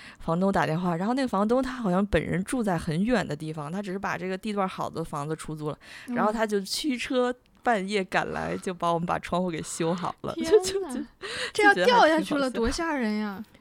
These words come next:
Speaker 1: 就是掉下去就完蛋了，就感觉，就是我也不知道掉下去会有什么后果，但当时的人都是懵的，但是也不是我扶的窗户，所以我也不知道，我是负责打电话。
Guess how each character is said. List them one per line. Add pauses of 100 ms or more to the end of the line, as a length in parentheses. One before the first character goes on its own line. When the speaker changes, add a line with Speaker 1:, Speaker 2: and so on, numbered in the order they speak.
(140)
Speaker 1:
就
是
掉
下
去
就
完
蛋
了，
就
感
觉， (400)
就
是
我
也
不
知
道
掉
下
去
会
有
什
么
后
果，
但
当
时
的
人
都
是
懵
的， (240)
但
是
也
不
是
我
扶
的
窗
户，
所
以
我
也
不
知
道，
我
是
负
责 (240)
打
电
话。